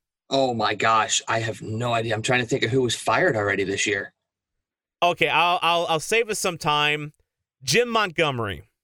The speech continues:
Speaker 1: Huh.
Speaker 2: Jim Montgomery was a Saint Louis Blue. Yes, the, uh, now former Dallas coach. Um, by the way, in case you're wondering, of course, Jim Montgomery was nowhere near being a top ten for me, but, <laughs> uh, he actually,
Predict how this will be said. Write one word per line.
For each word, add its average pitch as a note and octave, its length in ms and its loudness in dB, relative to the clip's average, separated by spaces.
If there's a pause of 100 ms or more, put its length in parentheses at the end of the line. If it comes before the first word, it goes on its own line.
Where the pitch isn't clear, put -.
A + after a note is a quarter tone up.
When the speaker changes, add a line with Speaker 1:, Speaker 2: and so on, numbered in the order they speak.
(500)
Speaker 1:
Huh. E4 500 2 (460)
Speaker 2:
Jim G#3+ 280 2
Montgomery F3+ 760 0
was D3+ 340 0
a C#3 160 0
Saint C#3+ 340 -2
Louis C#3 260 0
Blue. A#2+ 340 0
Yes, A#2+ 400 0
the, B2 320 0
uh, A#2 140 2
now C3 240 0
former B2+ 340 -2
Dallas B2 480 0
coach. A2+ 480 -2 (460)
Um, A#2+ 640 2
by F3 200 2
the G3 100 0
way, D#3 120 2
in C#3+ 60 -2
case - 280 -4
you're C3+ 80 0
wondering, A#2 420 0
of A#2+ 100 0
course, C3 180 0
Jim F3 180 0
Montgomery B2+ 460 0
was A#2 280 0
nowhere B2 380 2
near A#2 500 0 (240)
being A#2 220 0
a A2 40 2
top A#2 280 0
ten C#3 240 -2
for B2+ 220 0
me, B2 300 2
but, A#2+ 320 0 (280)
<laughs> - 200 -8
uh, C3+ 300 4
he A3+ 240 0
actually, F3+ 680 -2